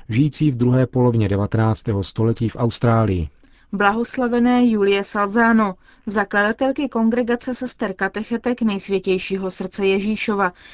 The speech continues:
Speaker 2: která žila na přelomu devatenáctého a dvacátého století v Itálii.
Speaker 1: Blahoslavené Batisty Davarano, italské klarisky a zakladatelky kláštera svaté Kláry v městě Camerino, která žila v šestnáctém století v Itálii.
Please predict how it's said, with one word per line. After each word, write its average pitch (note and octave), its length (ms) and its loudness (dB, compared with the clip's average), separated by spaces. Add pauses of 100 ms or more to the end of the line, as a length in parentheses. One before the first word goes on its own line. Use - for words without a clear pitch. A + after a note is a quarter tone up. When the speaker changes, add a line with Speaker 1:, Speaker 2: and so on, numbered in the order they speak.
(120)
Speaker 2:
která A#3+ 360 -2
žila A#3+ 260 2
na F#3 120 0
přelomu A#3 460 2
devatenáctého G#3 1000 0
a F3+ 40 -4
dvacátého F3 720 -2
století F3 480 -6
v - 120 -16
Itálii. G3 720 2 (640)
Speaker 1:
Blahoslavené G#2+ 640 2
Batisty G#2 540 0
Davarano, A2+ 640 2
italské G#2+ 560 -2
klarisky G#2+ 580 -2
a G#2+ 100 -4
zakladatelky G#2 680 -2
kláštera G#2 500 -2
svaté G2+ 380 -2
Kláry G#2+ 340 0
v F#2+ 60 -2
městě G#2 320 -2
Camerino, A2 540 0
která A#2 320 2
žila B2+ 180 2
v - 80 -8
šestnáctém B2+ 600 -2
století A#2 440 -2
v - 60 -6
Itálii. F#2+ 540 -2